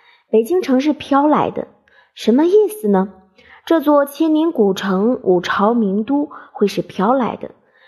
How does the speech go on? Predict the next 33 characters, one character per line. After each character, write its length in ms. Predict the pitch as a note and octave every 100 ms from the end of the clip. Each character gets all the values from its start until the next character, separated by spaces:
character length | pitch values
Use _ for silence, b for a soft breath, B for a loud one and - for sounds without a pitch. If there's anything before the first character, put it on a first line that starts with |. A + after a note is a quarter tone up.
| b
且 180 | - A#3+
不 140 | B3 E4
说 420 | - E4 E4 E4
内 240 | D#4+ E4
外 200 | C#4+ C4
城 200 | A#3+ A#3
中 220 | B3+ C#4+
大 200 | C#4+ C#4+
大 160 | B3 A3+
小 200 | A3 G3+
小 120 | A#3+
的 120 | F3+
胡 200 | G#3+ -
同 280 | A#3 - C4+
啊， 160 | - - b b b b -
您 120 | C#4
就 120 | F4+
先 180 | F4 F4
到 160 | F4+
紫 180 | C#4+ F3+
禁 220 | F#3 B3+
城， 460 | A#3+ G#3+ F3+ G3 B3 B B
登 140 | - E4
上 180 | D#4 A#3+
太 160 | D4
和 200 | B3+ G#3+
殿， 280 | - D4 - - B B
看 160 | - C#4
看 140 | C4
那 100 | B3
盘 220 | G#3 - B3
龙 200 | D4+ E4
柱， 380 | E4 A#3 -